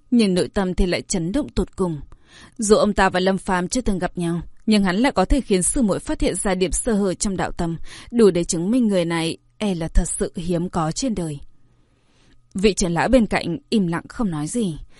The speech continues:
Làm sao lại có thể nói với thánh chủ là ông ta nói không sai rồi?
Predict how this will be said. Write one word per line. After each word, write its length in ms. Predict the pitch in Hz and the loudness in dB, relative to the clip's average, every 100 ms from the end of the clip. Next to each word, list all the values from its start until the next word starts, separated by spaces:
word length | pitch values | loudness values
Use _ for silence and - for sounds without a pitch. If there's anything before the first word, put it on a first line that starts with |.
| - - - | -20 -14 0
Làm 220 | 196 175 | 2 2
sao 260 | - 170 | 2 2
lại 140 | 175 170 | 2 0
có 100 | 202 | 0
thể 160 | 294 | 0
nói 340 | 202 175 170 185 | 0 2 2 0
với 200 | 214 190 | 0 0
thánh 240 | 175 165 | 0 -2
chủ 300 | - 277 190 - | -2 0 -2 0
là 160 | 190 | 0
ông 240 | - 196 175 | 2 0 0
ta 180 | 185 | 0
nói 200 | 175 156 | 0 -2
không 200 | 165 254 202 | -2 -4 -2
sai 260 | - 180 | -2 -2
rồi? 260 | 180 156 | -4 -6